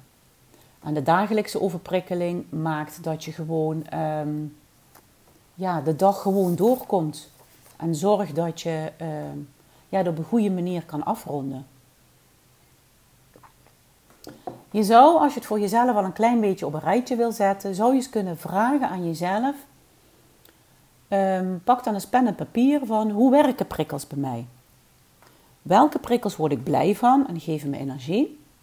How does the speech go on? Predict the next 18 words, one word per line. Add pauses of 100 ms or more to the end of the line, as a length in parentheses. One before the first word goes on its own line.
(560)
En
welke
prikkels
halen
me
energie
naar
beneden? (1200)
Maak
eens
een
lijstje
met
plussen
en
minnen,
heel
eenvoudig.